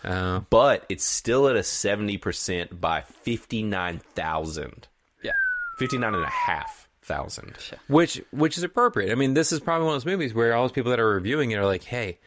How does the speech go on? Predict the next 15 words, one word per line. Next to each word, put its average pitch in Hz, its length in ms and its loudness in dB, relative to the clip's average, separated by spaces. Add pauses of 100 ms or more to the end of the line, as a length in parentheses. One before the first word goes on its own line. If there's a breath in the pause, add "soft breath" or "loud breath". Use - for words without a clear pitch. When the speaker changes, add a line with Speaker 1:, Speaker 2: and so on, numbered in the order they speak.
(300 soft breath)
Speaker 1:
we 110 100 0
watched 101 200 2
this 85 220 -6 (180)
when 95 160 -2
we 87 60 -2
were 80 140 -8
kids. 147 500 -2
Speaker 2:
Yep. 85 360 -2 (100)
Speaker 1:
We 107 120 2
have 98 140 0
a 90 40 2
nostalgic 107 440 -4
factor." 107 380 -2 (120)
And 160 320 -2 (1120 soft breath)
the 131 540 4